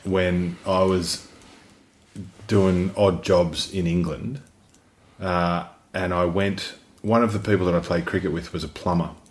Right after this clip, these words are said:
uh, and he said, "Come on, you can come on the, come on the work site with me, come and do a couple of days with me."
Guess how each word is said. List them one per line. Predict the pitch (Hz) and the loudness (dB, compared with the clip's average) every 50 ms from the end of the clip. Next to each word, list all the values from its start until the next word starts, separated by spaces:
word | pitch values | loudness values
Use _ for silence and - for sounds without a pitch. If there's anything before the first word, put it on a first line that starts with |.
| _ _ _ _ _ _ _ _ _ - - | _ _ _ _ _ _ _ _ _ -12 -6
uh, | 95 92 90 90 90 82 | -2 0 0 0 0 0
and | 87 90 | 0 0
he | 92 87 | 0 0
said, | - 90 87 85 | 0 -2 -2 -2
"Come | - - 98 92 | -2 0 0 2
on, | 92 92 92 87 | 2 2 0 -2
you | 90 90 | -4 -4
can | 87 92 85 | -4 -4 -4
come | - - 92 90 | -2 -2 -2 0
on | 90 87 87 | 0 0 2
the, | 87 85 80 76 - - - - - - | 2 2 0 -2 -6 -16 -20 -20 -20 -12
come | - - 95 92 | -4 -2 0 2
on | 87 | 2
the | 85 | 2
work | 82 87 87 85 - | 2 2 0 -2 -2
site | - 87 80 73 | -2 -2 -2 -2
with | 78 80 | -2 -2
me, | 85 85 85 85 78 76 - | -2 0 0 -2 -2 -6 -6
come | - 87 | -4 -4
and | 87 82 | -2 -2
do | 80 - | -4 -4
a | |
couple | - - - - 85 | -2 -4 -4 -2 -2
of | 78 | -2
days | 85 82 82 80 | -2 -2 -2 -4
with | 85 78 | -4 -4
me." | 82 87 85 85 85 | -2 0 0 -2 -2